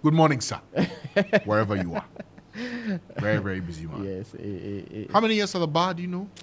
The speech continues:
Speaker 2: Uh, I'll find out. I
Speaker 1: But,
Speaker 2: don't know.
Speaker 1: but,
Speaker 2: I don't know.
Speaker 1: but
Speaker 2: But
Speaker 1: he's
Speaker 2: he's a
Speaker 1: senior.
Speaker 2: senior. Yes, he's
Speaker 1: He's
Speaker 2: a
Speaker 1: senior.
Speaker 2: senior.
Speaker 1: I'm sure he's done about
Speaker 2: At
Speaker 1: twenty.
Speaker 2: one of the, one of the, uh, court sitting,
Speaker 1: Mm-hmm.
Speaker 2: notice that the day Justice Ifya Sewa Asari Botwi was having issues with Sammy Gyamfi.
Speaker 1: Yeah.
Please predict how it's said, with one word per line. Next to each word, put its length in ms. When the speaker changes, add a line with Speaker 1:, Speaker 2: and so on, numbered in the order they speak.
Speaker 2:
Uh, 260
I'll 140
find 260
out. 100
I 40
Speaker 1:
But, 160
Speaker 2:
don't 20
know. 60
Speaker 1:
but, 200
Speaker 2:
I 60
don't 180
know. 80
Speaker 1:
but 60
Speaker 2:
But 40
Speaker 1:
he's 120
Speaker 2:
he's 20
a 80
Speaker 1:
senior. 240
Speaker 2:
senior. 460
Yes, 180
he's 100
Speaker 1:
He's 100
Speaker 2:
a 40
Speaker 1:
senior. 140
Speaker 2:
senior. 120
Speaker 1:
I'm 80
sure 160
he's 100
done 160
about 180
Speaker 2:
At 80
Speaker 1:
twenty. 140
Speaker 2:
one 200
of 140
the, 220
one 220
of 160
the, 160
uh, 400
court 200
sitting, 380
Speaker 1:
Mm-hmm. 140
Speaker 2:
notice 200
that 140
the 100
day 240
Justice 420
Ifya 300
Sewa 300
Asari 240
Botwi 260
was 220
having 380
issues 280
with 160
Sammy 220
Gyamfi. 460
Speaker 1:
Yeah. 100